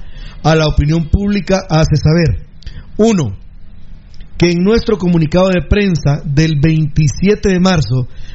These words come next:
del dos mil veinte expresamos que", ya comienza el entrecomillado, "si las condiciones de la emergencia sanitaria se tornan favorables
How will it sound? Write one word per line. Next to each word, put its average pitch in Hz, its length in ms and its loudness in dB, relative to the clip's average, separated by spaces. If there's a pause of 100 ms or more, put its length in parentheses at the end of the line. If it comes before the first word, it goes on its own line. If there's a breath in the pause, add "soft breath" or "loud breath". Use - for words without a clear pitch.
del 165 280 2
dos 151 220 4
mil 190 280 2
veinte 185 480 2
expresamos 160 800 2 (180)
que", 202 460 0 (1000 loud breath)
ya 160 300 2
comienza 160 380 2
el 160 100 2
entrecomillado, 143 760 2 (680 loud breath)
"si - 180 2
las 180 140 2
condiciones 180 500 2
de 226 80 2
la 202 60 2
emergencia 175 500 2
sanitaria 143 720 2
se - 220 0
tornan 170 360 2
favorables 175 720 2